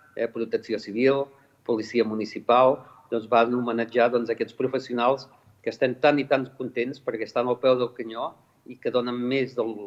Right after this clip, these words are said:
del, del que els hi tocaria, eh, però que, eh, de fet, doncs, viuen aquesta professió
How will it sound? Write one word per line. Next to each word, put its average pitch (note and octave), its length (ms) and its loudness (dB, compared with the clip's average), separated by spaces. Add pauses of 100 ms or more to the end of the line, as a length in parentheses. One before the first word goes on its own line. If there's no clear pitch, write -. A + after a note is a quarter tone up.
(260)
del, G2+ 220 -4 (180)
del A2+ 160 0
que C#3 100 2
els D3+ 140 6
hi C#3 80 -10
tocaria, B2+ 480 2 (460)
eh, A2+ 100 0
però A2+ 320 0
que, A#2 220 2 (100)
eh, G2+ 540 -2 (180)
de A2 160 -2
fet, A2 160 -2
doncs, A2+ 240 -2
viuen A2 240 -2
aquesta A2 320 -2
professió A2+ 560 -2